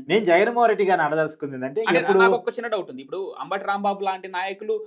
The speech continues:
Speaker 2: ఆ, ఏదైతే వృద్ధుడు దాని కింద పడి మరణించాడో, ఆయన పరామర్శించడానికి హాస్పిటల్కి పోతే ఆ వీడియోలు ఎందుకు బయటకు రాలేదు ఒకటి కూడా?
Speaker 1: ఆ, అసలు పరామర్శించి ఉంటాడా డౌట్ నాకు. ఆ, అక్కడ
Speaker 2: ఆ, ఇప్పుడు
Speaker 1: కరెక్ట్, కరెక్ట్, లాజికే.
Speaker 2: అదే కదా.
Speaker 1: నువ్వు వ్యాలిడ్ పాయింట్.
Speaker 2: ఆ.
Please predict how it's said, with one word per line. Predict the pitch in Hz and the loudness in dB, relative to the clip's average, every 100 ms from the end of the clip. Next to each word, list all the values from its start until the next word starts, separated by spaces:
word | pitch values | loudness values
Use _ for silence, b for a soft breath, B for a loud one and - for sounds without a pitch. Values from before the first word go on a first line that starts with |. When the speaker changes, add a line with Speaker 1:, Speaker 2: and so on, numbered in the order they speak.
| B - | B 0
Speaker 2:
ఆ, | 160 160 151 151 | 4 6 4 2
ఏదైతే | 160 175 202 | -10 -8 -8
వృద్ధుడు | 180 180 190 190 175 | -8 -8 -6 -4 -4
దాని | 160 156 | -8 -10
కింద | 175 | -14
పడి | 180 175 175 165 147 | -10 -8 -8 -10 -8
మరణించాడో, | 151 156 160 - 117 | -8 -8 -12 -12 -12
ఆయన | 170 160 180 170 | -10 -10 -10 -4
పరామర్శించడానికి | 156 208 247 220 226 233 208 | 2 4 2 -2 -4 -6 -4
హాస్పిటల్కి | 160 196 - 208 196 | -2 -2 -4 -10 -10
పోతే | 165 156 | -12 -6
ఆ | 196 185 | 0 0
వీడియోలు | 185 220 233 | 0 -4 -4
ఎందుకు | 208 185 | -6 -10
బయటకు | 165 165 156 | -12 -10 -12
రాలేదు | 135 135 | -12 -14
ఒకటి | 135 135 | -16 -16
కూడా? | 139 131 135 - | -14 -12 -14 -4
Speaker 1:
ఆ, | 147 | -2
అసలు | 160 143 135 | -2 -4 -8
పరామర్శించి | 156 139 151 165 160 170 - | -2 0 0 -2 -6 -10 -10
ఉంటాడా | 151 156 151 165 | -2 0 2 2
డౌట్ | 160 151 151 139 | 0 0 -2 0
నాకు. | 135 135 | 0 2
ఆ, | 131 123 | 2 2
అక్కడ | 120 185 | 0 2
Speaker 2:
ఆ, | 147 | 2
ఇప్పుడు | 147 - - 143 | -4 -10 -16 4
Speaker 1:
కరెక్ట్, | 214 226 208 | 4 6 6
కరెక్ట్, | 226 165 | 6 6
లాజికే. | 151 196 208 170 - | 6 6 4 -8 -8
Speaker 2:
అదే | 175 165 | -6 -6
కదా. | 143 | -6
Speaker 1:
నువ్వు | 131 135 143 | -8 -4 2
వ్యాలిడ్ | 156 190 156 | 4 4 2
పాయింట్. | 139 120 110 | -2 -2 -4
Speaker 2:
ఆ. | 143 135 | -4 -4